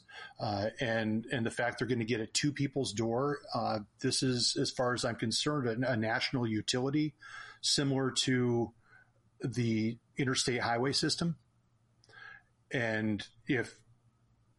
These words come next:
and this has been, this has been changed and altered. And, uh, you know,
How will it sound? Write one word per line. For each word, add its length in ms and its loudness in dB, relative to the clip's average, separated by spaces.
and 140 2
this 160 2
has 100 0
been, 380 2
this 200 2
has 100 -2
been 760 2
changed 600 2
and 80 2
altered. 440 0
And, 280 -2
uh, 260 0
you 160 -2
know, 140 -2